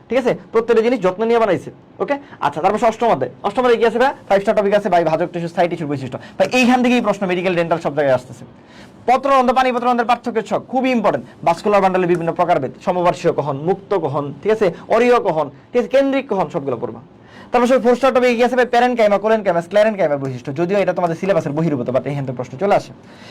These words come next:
হাইডা থুটকি, বুলি ফর্মের উদাহরণগুলো কি? ভাজক টিস্যুর বিভিন্ন প্রকারভেদগুলো কি? ঠিক আছে? সবগুলো প্রকারভেদ তিন ভাগে ভাগ করা যায়, এগুলো অবশ্যই দেখবা। থ্রি স্টার টপিকে কি আছে ভাই? গ্রাউন্ড টিস্যুর বিভিন্ন অংশের কাজ, বিশেষ করে পেরিসাইকেলের কাজ কি, অধোতকের কাজ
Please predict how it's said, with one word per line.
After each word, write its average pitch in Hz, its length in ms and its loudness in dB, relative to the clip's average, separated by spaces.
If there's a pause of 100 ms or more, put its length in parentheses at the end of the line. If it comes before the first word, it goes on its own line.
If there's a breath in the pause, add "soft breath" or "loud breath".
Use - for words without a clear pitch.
(260 loud breath)
হাইডা 226 320 2
থুটকি, 247 280 -6
বুলি 214 180 -4
ফর্মের 226 280 0
উদাহরণগুলো 220 460 0
কি? 120 120 -12 (200)
ভাজক 165 220 -2
টিস্যুর 175 260 -6
বিভিন্ন 151 220 -4
প্রকারভেদগুলো 135 560 -2
কি? 113 120 -10 (160)
ঠিক 180 100 -2
আছে? 226 140 -2
সবগুলো 190 340 0
প্রকারভেদ 175 400 2
তিন 202 140 -6
ভাগে 156 160 0
ভাগ 127 180 0
করা 127 140 -6
যায়, 202 80 -2
এগুলো 139 180 0
অবশ্যই 123 280 -4
দেখবা। 117 280 -2 (360 loud breath)
থ্রি 240 120 2
স্টার 254 160 2
টপিকে 262 280 2
কি 233 80 0
আছে 262 160 2
ভাই? 240 100 4
গ্রাউন্ড 202 260 2
টিস্যুর 214 180 -6
বিভিন্ন 220 220 -2
অংশের 196 200 -4
কাজ, 190 180 2
বিশেষ 180 240 -8
করে 196 100 -2
পেরিসাইকেলের 202 540 0
কাজ 175 200 0
কি, 170 260 -2
অধোতকের 175 480 0
কাজ 175 160 2